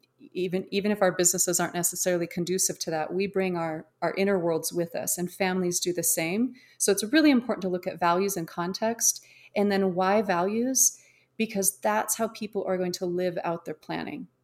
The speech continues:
their financial planning, their estate plan, their trust. Um, and again, for, for families who are looking at strengthening their trust or maybe developing a trust for the first time, this type of work is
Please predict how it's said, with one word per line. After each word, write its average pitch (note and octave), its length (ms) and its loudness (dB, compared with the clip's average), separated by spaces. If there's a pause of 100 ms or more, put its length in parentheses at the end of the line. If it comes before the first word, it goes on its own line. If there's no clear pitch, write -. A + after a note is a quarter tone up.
their F3+ 180 0
financial F3+ 540 -2
planning, - 500 -12
their F3+ 200 2
estate - 460 0
plan, - 440 -12
their F#3 260 -2
trust. - 600 -2 (340)
Um, F3+ 340 0 (100)
and G3+ 180 2 (120)
again, B3 280 4
for, F#3+ 460 2
for G3 120 -2
families B3 460 4
who G3+ 120 -2
are F3+ 80 2
looking F#3+ 380 0
at E3 200 -6 (480)
strengthening G#3 640 2
their E3 100 0
trust E3+ 440 0
or F#3 60 0
maybe F#3 480 0 (140)
developing F#3 540 0
a D#3 40 -2
trust - 400 -2
for E3+ 80 -4
the E3 80 -4
first - 380 0
time, E3 360 -4 (680)
this B3 320 4
type B3+ 280 2
of F3 120 -4
work E3+ 380 -2 (100)
is F3+ 400 2